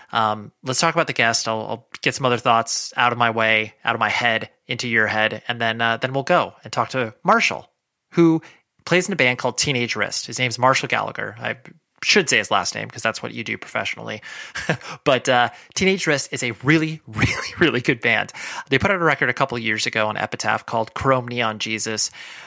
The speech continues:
I, I, I liked it. I liked certain songs off of it a lot, and then other songs I was kinda like, "Eh, it's okay." This new record of theirs called, uh, Earth is a Black Hole is spectacular. It's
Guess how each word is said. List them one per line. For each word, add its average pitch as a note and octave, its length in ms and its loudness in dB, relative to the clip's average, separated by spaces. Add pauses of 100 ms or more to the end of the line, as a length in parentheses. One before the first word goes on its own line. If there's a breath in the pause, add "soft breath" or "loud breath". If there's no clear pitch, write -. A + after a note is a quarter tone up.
(120)
I, A#2+ 400 6
I, C#3 220 2
I D#3+ 80 4
liked G3 280 2
it. A3 160 2
I C#3+ 60 4
liked G3 220 0
certain E3 260 0
songs D3 380 0
off C#3 200 2
of D3 120 -10
it D3 200 2
a C3+ 60 2
lot, C3 380 6
and A#2+ 120 -8
then A2+ 80 -6
other A#2+ 160 -2
songs A#2+ 320 2
I C3 60 0
was A#2+ 60 -2
kinda D#3+ 180 0
like, A3 140 -6
"Eh, D4+ 200 -4
it's C4+ 120 -4
okay." G2+ 340 -6 (600 loud breath)
This - 400 2
new D3 160 4
record A#2+ 320 2
of G#2+ 60 -4
theirs G#2+ 300 0
called, G#2 320 -2
uh, G2+ 220 -2
Earth C3+ 220 4
is B2 100 0
a A#2 60 0
Black A2 260 4
Hole G#2+ 380 -2 (500 loud breath)
is B2 120 0
spectacular. A2+ 680 0
It's - 180 -6